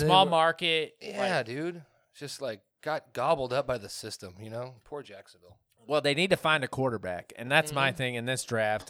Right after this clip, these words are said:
Speaker 2: I feel like that, um,
Speaker 1: They've been really bad at that, too.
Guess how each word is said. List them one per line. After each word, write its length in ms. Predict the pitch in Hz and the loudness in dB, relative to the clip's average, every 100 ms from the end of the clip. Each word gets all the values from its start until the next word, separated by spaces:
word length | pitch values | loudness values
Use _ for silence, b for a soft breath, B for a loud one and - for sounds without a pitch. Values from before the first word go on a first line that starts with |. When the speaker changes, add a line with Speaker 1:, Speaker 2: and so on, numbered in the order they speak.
| - | -8
Speaker 2:
I 100 | 110 | -8
feel 220 | - 135 | -2 0
like 240 | 117 113 - | 2 0 -2
that, 300 | 110 - - | -8 -8 -6
um, 420 | 110 104 98 104 _ _ _ | -2 -2 -4 -14 _ _ _
Speaker 1:
They've 120 | 120 | -12
been 140 | 294 202 | -8 -4
really 200 | 151 135 | -2 -2
bad 220 | 120 147 | 0 2
at 100 | 185 | 0
that, 260 | 151 175 196 | -2 -6 -6
too. 340 | 143 175 180 | -6 -6 -6